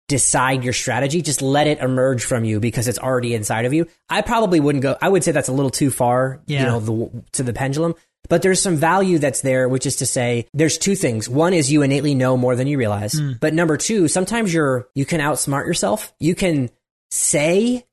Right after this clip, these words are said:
Speaker 1: that you value something. You can say you have a certain strategy when in reality, the, your life shows otherwise. Does that make
Speaker 2: Yes.
Speaker 1: sense? You might claim, "Oh yeah, we're all about customer service,"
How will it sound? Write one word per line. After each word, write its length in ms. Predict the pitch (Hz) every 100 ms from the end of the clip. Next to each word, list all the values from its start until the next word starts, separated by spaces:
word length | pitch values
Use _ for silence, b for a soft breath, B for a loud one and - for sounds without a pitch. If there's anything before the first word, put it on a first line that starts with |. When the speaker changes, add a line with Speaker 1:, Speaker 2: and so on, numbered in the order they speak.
| _ _
Speaker 1:
that 120 | - 190
you 120 | 220
value 360 | 180 185 214
something. 460 | 214 226 214 220 220
You 120 | 170
can 200 | 170 147
say 380 | 135 - 143 156
you 180 | 185 202
have 180 | 202 190
a 60 |
certain 300 | 190 196 180
strategy 640 | 180 170 175 185 202 208 - _
when 160 | 139 156
in 100 | 147
reality, 680 | 143 143 156 156 143 131 - _ _ _ -
the, 320 | 123 120 147 - 117
your 240 | 131 147
life 320 | 131 151 147
shows 380 | - - 143 127
otherwise. 500 | 123 113 98 - -
Does 100 | 127
that 120 | 147
make 100 | 147
Speaker 2:
Yes. 80 | 156
Speaker 1:
sense? 240 | 147 151 - _
You 100 | 180
might 240 | 214 208 -
claim, 520 | - 185 175 139 127
"Oh 80 | 160
yeah, 180 | 160 156
we're 200 | 131 143
all 140 | 139
about 260 | 135 135 113
customer 300 | 131 - 123
service," 460 | - 117 101 113